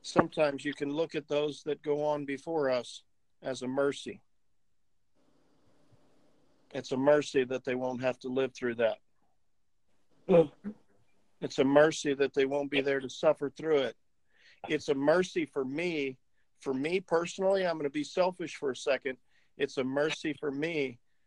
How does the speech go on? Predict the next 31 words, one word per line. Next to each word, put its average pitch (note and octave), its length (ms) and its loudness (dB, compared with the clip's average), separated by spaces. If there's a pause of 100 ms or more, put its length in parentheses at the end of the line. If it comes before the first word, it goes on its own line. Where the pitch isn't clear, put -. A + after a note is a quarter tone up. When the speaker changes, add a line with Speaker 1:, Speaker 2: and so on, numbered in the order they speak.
(400)
Speaker 1:
because C3+ 360 -2
I B2+ 100 2
couldn't D3 300 -6
stand D3 380 4
the C3+ 60 -4
thought C3+ 260 0
of C3 140 -2
any C3+ 160 0
of B2+ 140 -4
my C3+ 100 -2
family D3 460 -2
going A#2+ 260 -4
through B2 280 2
it. - 120 -2 (340)
And B2+ 140 0
I B2+ 60 2
can't C3+ 240 0
imagine C3 680 0 (360)
what C3 160 2
I C3 100 4
would B2+ 220 -2
do C#3 400 0 (600)
to C#3+ 100 0
get C3+ 260 -2
them C3 320 0 (1500)
into D3+ 340 0
my C3 180 4
circle. D3 460 -2 (4000)
It's C#3+ 240 4
a C3 60 4
mercy C3 760 2